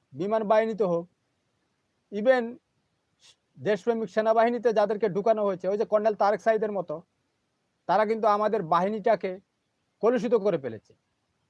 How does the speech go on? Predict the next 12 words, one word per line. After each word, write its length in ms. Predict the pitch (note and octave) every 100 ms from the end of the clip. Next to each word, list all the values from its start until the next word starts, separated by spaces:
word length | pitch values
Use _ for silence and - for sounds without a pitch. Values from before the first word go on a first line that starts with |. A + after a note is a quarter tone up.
| _ _ _ -
এ 100 | D#3+
সমস্ত 340 | A3+ A3+ -
কলুষিত, 600 | B3 - G#3 A3 _ - C4 C4 D4 _ _ _ _ A#2+
নষ্ট 340 | F3+ G3+ -
ফ্যামিলির 440 | A#3+ A#3+ A#3+ B3
সদস্যদেরকে 640 | G3+ A3 G#3+ - A3+ G#3+ A#3
অবশ্যই 520 | G3+ G#3+ G#3+ G#3+ G#3 _ _ _ _ _ _ _ _ _ _
এমন 260 | C#3 F3 A3
একটা 260 | G#3 G#3+ E3+
গর্বিত 480 | C3+ G3 G#3 G#3
বাহিনী 380 | A#3 F3 F3 A3+
থেকে, 340 | G#3+ F#3 D#3+